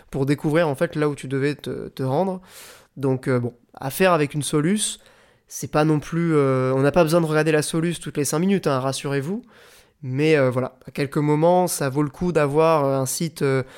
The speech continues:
avec un onglet ouvert, euh, pour, euh, pour pas être bloqué bêtement. D'autant plus que ça n'arrive pas non plus très souvent.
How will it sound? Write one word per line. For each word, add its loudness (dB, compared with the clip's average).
avec 0
un 2
onglet 2
ouvert, 4
euh, 0
pour, -6
euh, -6
pour -18
pas 4
être 0
bloqué 0
bêtement. -4
D'autant 2
plus -2
que -6
ça -2
n'arrive -2
pas 0
non 0
plus -6
très -6
souvent. -10